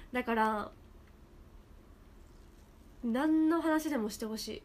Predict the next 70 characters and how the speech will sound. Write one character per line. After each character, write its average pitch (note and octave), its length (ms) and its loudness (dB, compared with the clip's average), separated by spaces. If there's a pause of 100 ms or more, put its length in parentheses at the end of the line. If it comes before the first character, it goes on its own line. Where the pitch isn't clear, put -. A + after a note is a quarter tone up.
い。 - 40 -12
も G#3+ 100 -8
う - 40 -6
猫 C4 220 -2
の A3 60 -4
話 A3 240 -6
で G#3+ 60 -8
も G3+ 80 -6
全 G#3+ 160 -6
然 A3 120 -8
オ A3 40 -10
ッ G#3 40 -12
ケ - 140 -12
ー。 - 40 -16 (840)
本 B3+ 180 -4
当 B3 100 -4
に、 A#3+ 240 -6
い B3+ 80 -2
ろ D#4 140 2
ん、 D#4+ 100 -2
も C4+ 120 -2
う - 20 2
ま D#4 100 2
ず D#4+ 100 -4
話 D#4+ 280 0
し - 40 -8
て - 80 -6
く B3+ 80 -2
れ A3+ 100 2
る A#3 60 0
だ A3+ 120 -4
け A#3 40 -6
で G#3 60 -4
あ G3+ 40 -4
り G#3+ 60 -6
が G#3+ 60 -8
た - 80 -10
い。 - 80 -14 (680)
だ A#3+ 60 -10
か A#3 60 -8
ら - 0 -
マ C4 160 0
ジ C#4 100 -4
で A3 100 -2
何 A#3+ 180 -4
で C#4+ 80 0
も C#4 120 0
い C4+ 80 0
い - 20 -2
で G3+ 100 -4
す。 - 260 -14 (460)
趣 - 220 -6
味 C4 120 -2
の A3 120 -4
こ A#3 100 -8
と E3+ 100 -10
と - 140 -12
か、 D#4 360 6
お B3+ 100 -4
仕 G#4 160 2
事 F#4 200 2
と A#3 120 -2
か G#3 100 -2
学 A3 180 0
校 B3+ 160 0
の B3 120 -2
こ A#3+ 100 -2
と。 A#3 240 0 (680)
う C4 40 -8
ん。 A3 240 -10